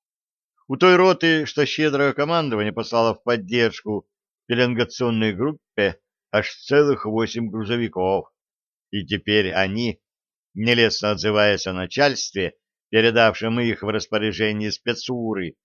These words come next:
и кляня саму спецуру, проклятые русские болота, комаров и бог весть что еще, катаются по махонькому такому пятачку в пятьсот с лишним квадратных километров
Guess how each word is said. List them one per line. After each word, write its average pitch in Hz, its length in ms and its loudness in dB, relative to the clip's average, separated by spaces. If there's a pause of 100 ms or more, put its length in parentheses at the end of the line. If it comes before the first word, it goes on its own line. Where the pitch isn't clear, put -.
(400)
и 92 180 -10
кляня 110 600 0
саму 101 400 -4
спецуру, 135 800 -4 (520)
проклятые 113 520 2
русские 101 460 -8
болота, 101 580 -2
комаров 113 640 2
и 101 400 -6 (240)
бог 113 320 0
весть 107 300 -4
что - 220 -4
еще, 101 640 -2 (920)
катаются 92 1000 0 (400)
по - 120 0
махонькому 160 920 0
такому 131 440 -2
пятачку 107 1080 -4 (420)
в - 120 -20
пятьсот 196 500 0
с - 120 -10
лишним 143 480 -4
квадратных 104 720 0
километров 107 800 0